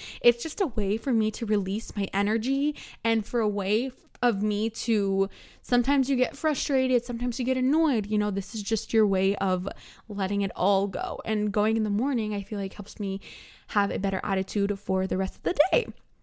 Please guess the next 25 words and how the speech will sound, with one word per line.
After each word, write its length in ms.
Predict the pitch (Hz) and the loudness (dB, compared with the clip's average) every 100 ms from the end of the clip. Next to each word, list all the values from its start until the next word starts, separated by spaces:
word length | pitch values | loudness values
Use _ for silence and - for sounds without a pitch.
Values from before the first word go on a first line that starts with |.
| _ _ _ _ _ _ _ _ _ - _ | _ _ _ _ _ _ _ _ _ -20 _
I 800 | 233 220 214 220 214 214 214 214 - | -2 0 2 2 2 2 4 2 0
love 460 | 233 226 226 214 | 0 2 4 4
it. 400 | 196 233 - - - _ _ - | 2 0 -2 -8 -8 _ _ -14
So 320 | - 233 226 | 0 4 6
usually 420 | 214 214 233 349 | 6 4 2 2
my 160 | 381 311 | 2 2
week 200 | 208 - | 0 0
consists 680 | 208 208 190 - - - - | 0 2 -2 -2 -8 -8 0
of 360 | 202 190 185 - - | 4 4 2 -4 -4
Monday, 760 | 196 196 196 226 220 226 233 | 0 2 4 4 4 2 2
I 160 | 214 202 | 2 0
do, 720 | 175 202 196 196 190 185 185 - - - - - - _ _ _ _ | 2 2 4 4 4 4 0 -4 -12 -20 -20 -20 -20 _ _ _ _
what 140 | 220 294 | 2 4
do 40 | |
I 60 | 359 | 2
do? 580 | - - - 311 285 - | 0 -4 6 8 8 6
<laughs> 60 | |
Okay. 220 | 269 311 - - 247 | 6 4 2 -8 0
Monday, 600 | 208 214 269 311 220 202 | 4 8 8 8 6 4
I 80 | 202 | 4
do 160 | 226 247 | 2 -2
quads. 1120 | - - 208 180 175 180 175 233 349 - - - | -8 2 4 6 2 2 2 0 -2 -10 -12 -14
Tuesday, 600 | - 220 214 208 240 262 - | -2 2 2 4 2 2 0
I 140 | 214 | 0
do 540 | 185 202 202 196 196 | 0 0 2 4 2